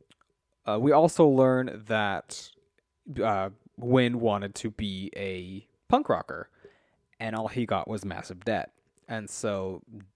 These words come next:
thanks to, oh fuck, what's the term? Thanks to nepotism. Thanks to nepotism, uh, his grandfather gave him a job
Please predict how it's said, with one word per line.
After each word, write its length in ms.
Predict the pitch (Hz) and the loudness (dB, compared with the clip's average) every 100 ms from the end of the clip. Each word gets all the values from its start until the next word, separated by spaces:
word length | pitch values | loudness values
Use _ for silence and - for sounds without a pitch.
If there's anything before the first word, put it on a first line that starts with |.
| _ _ _ _ _ | _ _ _ _ _
thanks 400 | 139 123 113 - - | 2 2 0 -8 -12
to, 640 | - 123 110 107 104 101 - _ _ _ _ _ _ _ _ _ _ _ _ | -2 2 2 0 -2 -6 -12 _ _ _ _ _ _ _ _ _ _ _ _
oh 80 | 120 | -2
fuck, 300 | - 113 - | 0 -2 -2
what's 160 | 120 - | -4 -6
the 100 | 101 | -10
term? 300 | 110 95 101 | -8 -10 -10
Thanks 400 | - 131 127 - | -6 -6 -8 -14
to 1200 | - 127 117 113 113 110 110 110 107 107 107 107 _ _ _ _ _ _ _ _ _ _ _ _ _ _ _ _ _ _ _ _ _ _ _ | -6 -2 0 0 0 -2 -2 -2 -2 -4 -6 -8 _ _ _ _ _ _ _ _ _ _ _ _ _ _ _ _ _ _ _ _ _ _ _
nepotism. 680 | 165 190 190 147 123 98 95 _ | 0 2 2 -2 -2 -4 -8 _
Thanks 300 | 139 160 170 | 0 0 -2
to 220 | - 175 | 0 2
nepotism, 680 | 156 202 214 139 123 120 156 - - _ _ - | 4 2 0 -4 -2 -2 -4 -12 -20 _ _ -4
uh, 180 | 120 113 | 0 0
his 140 | 131 | -2
grandfather 520 | 127 147 160 160 143 | 0 0 4 4 4
gave 300 | 123 135 139 | 2 0 0
him 180 | 135 135 | 0 -2
a 60 | 123 | -2
job 440 | - 104 101 95 | 0 0 0 -4